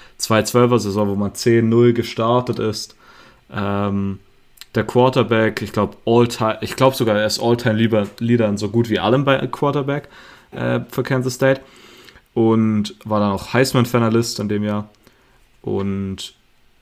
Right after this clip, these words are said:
ja, man hat jetzt offensiv einen Wechsel gemacht und hat ihn da befördert, was ich auf jeden Fall sehr interessant finde. Ähm,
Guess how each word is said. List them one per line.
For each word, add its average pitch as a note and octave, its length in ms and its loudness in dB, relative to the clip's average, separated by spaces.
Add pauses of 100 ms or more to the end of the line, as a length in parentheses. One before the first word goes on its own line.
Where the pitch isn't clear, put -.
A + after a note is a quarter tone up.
(140)
ja, G#2 140 -2
man G2 180 -2
hat G#2+ 140 -2
jetzt G#2 100 -8
offensiv A2 400 -2
einen G2+ 140 -2
Wechsel G#2 280 -4
gemacht G#2+ 380 -4
und G#2 80 -6
hat G2+ 100 -6
ihn G#2+ 200 -4
da G2 320 -4 (260)
befördert, C3 600 2
was A2 180 -8
ich A#2 80 -6
auf G2 80 -6
jeden G#2 100 -4
Fall G#2 160 -4
sehr G#2 140 -2
interessant A2 420 -4
finde. - 160 -8 (1000)
Ähm, F#2+ 460 -4